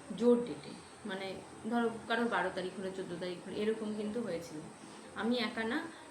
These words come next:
অনেকেরই আছে, আমার ননদেরও এরকম হয়েছে, আমার এক মাসি আছে তারও এরকম হয়েছে, এগুলো কিন্তু প্রমাণিত। এখন দেখো বল-,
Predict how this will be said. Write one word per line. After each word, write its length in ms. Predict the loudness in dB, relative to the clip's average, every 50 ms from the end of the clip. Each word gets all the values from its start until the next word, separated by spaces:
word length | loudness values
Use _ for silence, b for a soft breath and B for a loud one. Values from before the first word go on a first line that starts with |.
| -14 -8 -2 2 2
অনেকেরই 340 | 2 2 2 2 2 0 0
আছে, 100 | 0 0 -2
আমার 140 | -2 0 0 0
ননদেরও 340 | 0 2 2 2 2 2 2 2
এরকম 280 | 0 0 -2 -4 -4 -4 -2
হয়েছে, 240 | -2 -2 -2 -2 -4 -4 -4 -4
আমার 180 | -4 -2 -2 -2 -2
এক 80 | -2 -4 -6 -6 -6
মাসি 220 | -6 -6 -4 -4 -4 -4
আছে 120 | -4 -6 -8 -8
তারও 180 | -6 -4 -4 -4 -4
এরকম 240 | -4 -6 -6 -6 -6 -6
হয়েছে, 220 | -4 -6 -6 -4 -6 -6 -6 -8 B B B B -4
এগুলো 160 | -2 0 0 4 6
কিন্তু 180 | 6 6 6 4 2
প্রমাণিত। 420 | 2 2 4 4 2 2 0 -4 -4 -4 2
এখন 140 | 4 6 8
দেখো 180 | 8 6 4 4 0 0 4 6
বল-, 240 | 8 8 8 6